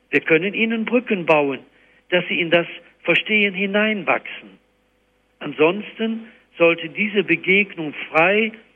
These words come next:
und ohne irgendwelche Fesseln vor sich gehen. Ich denke, liebe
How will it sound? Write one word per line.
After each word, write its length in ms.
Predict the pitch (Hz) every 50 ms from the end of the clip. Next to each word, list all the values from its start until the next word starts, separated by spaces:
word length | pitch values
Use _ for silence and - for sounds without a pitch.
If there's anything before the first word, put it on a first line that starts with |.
| _ _ -
und 200 | 160 160 151 - -
ohne 380 | - 214 233 240 226 220 214
irgendwelche 1080 | 180 - 175 190 214 220 185 214 202 190 - - 180 175 180 180 170 - - 170 165 156 - - - _ _ _ -
Fesseln 580 | - 160 160 156 - - 160 165 160 160 151 - _ _ _ _ - -
vor 200 | 156 147 139 120
sich 280 | 113 117 - - - -
gehen. 220 | - - - - _ _ _ _ _ _ _ _ _ _ _ _ _ _ _ _ _ _ _ _ _ _ _ _ _ _ _ _ _ _ _ _ _ _ _ _
Ich 140 | - - -
denke, 320 | - 170 196 214 208 214
liebe 440 | 185 175 185 180 147 160 165 - -